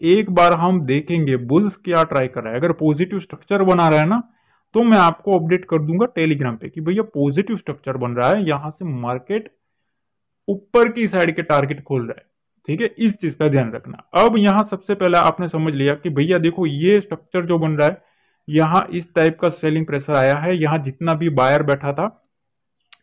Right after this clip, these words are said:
ठीक है, वो बायर अभी ट्रैप है। ठीक है, यहाँ जितने भी बायर आया ना, ठीक है, वो यहाँ इनके एसएल थे, एसएल के नीचे मार्केट है।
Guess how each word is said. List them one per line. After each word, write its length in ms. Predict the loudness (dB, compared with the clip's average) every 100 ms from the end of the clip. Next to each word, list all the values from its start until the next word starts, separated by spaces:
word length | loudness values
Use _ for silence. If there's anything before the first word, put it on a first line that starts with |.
| -10
ठीक 120 | -4
है, 60 | -2
वो 280 | 2 2 4
बायर 320 | 4 4 4
अभी 320 | 2 4 2
ट्रैप 280 | 2 0 0 -8
है। 100 | -20 _ _ _ -10
ठीक 140 | -4
है, 60 | -4
यहाँ 300 | 0 0 0
जितने 320 | -2 -6 -6 -4
भी 140 | -4 0
बायर 300 | 2 4 4
आया 160 | 4
ना, 200 | 0 -6 _ _ _ _ _ _ _
ठीक 120 | -6 -6
है, 140 | -6 -12 _ _ _ -2
वो 380 | 4 4 2 -2
यहाँ 340 | 0 2 2
इनके 240 | 0 0 2
एसएल 360 | 2 2 -4 -6
थे, 220 | -8 -10 -6
एसएल 300 | -4 -4 -8
के 160 | -4 -4
नीचे 380 | -2 -2 -2 -2
मार्केट 460 | -2 -4 -6 -8
है। 160 | -10 -14